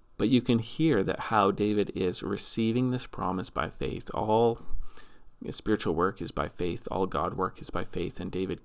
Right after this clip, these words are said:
receives this promise by faith and thanks God and humbles himself and confesses he doesn't deserve it, but confesses he totally believes it,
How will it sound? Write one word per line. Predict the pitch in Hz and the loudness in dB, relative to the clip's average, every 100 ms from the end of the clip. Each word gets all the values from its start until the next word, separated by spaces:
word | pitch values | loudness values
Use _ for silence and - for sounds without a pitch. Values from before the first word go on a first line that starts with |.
| - | -14
receives | 220 101 - - 113 120 117 | -8 -4 -2 0 2 2 -2
this | - 95 | -2 -4
promise | - - 71 71 71 - | -2 -2 -2 -2 -6 -8
by | 107 - 82 | 0 2 2
faith | - - 80 - - | 2 2 2 0 -8
and | - | -10
thanks | - 90 104 - | -6 -2 0 -2
God | - 98 92 | -2 -2 -2
and | 113 117 | -4 -6
humbles | 107 110 107 - | -2 0 0 -2
himself | 98 - 87 90 - | -4 -2 0 -2 -4
and | 98 | -10
confesses | 85 - 104 117 110 | -8 -2 -2 0 -2
he | 92 | -2
doesn't | 98 104 85 | -4 -4 -6
deserve | 104 101 101 107 | -6 -2 -2 -4
it, | - | -6
but | - - | -8 -10
confesses | - - 98 - - | -10 -8 -6 -6 -6
he | 95 | -8
totally | - - 110 113 113 | -6 -4 2 2 2
believes | 107 98 113 117 | -2 0 -2 -2
it, | 143 | -4